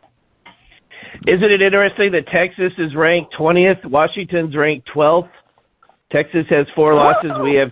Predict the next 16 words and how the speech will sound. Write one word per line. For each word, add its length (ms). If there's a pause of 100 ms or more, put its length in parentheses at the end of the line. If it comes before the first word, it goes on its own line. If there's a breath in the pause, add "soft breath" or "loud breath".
two, 360 (560)
and 260
Texas 440
is 140
like 220
a 80
four-point 540
favorite, 420
three 180
and 80
a 40
half, 300
the 80
last 300
I 120 (100)
saw. 220